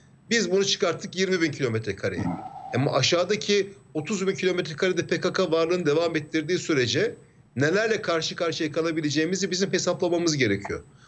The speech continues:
Bunları öngörmemiz gerekiyor ve buna dair tedbirler geliştirmemiz gerekiyor. Bunların içerisinde neler, neler var?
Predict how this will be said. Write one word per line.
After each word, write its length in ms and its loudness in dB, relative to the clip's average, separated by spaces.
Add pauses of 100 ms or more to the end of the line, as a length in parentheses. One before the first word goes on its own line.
(140)
Bunları 260 4
öngörmemiz 760 0
gerekiyor 300 -4
ve 120 2
buna 160 2
dair 120 2
tedbirler 460 -2
geliştirmemiz 640 -4
gerekiyor. 320 -4 (380)
Bunların 260 4
içerisinde 480 0
neler, 320 2
neler 320 2
var? 280 -6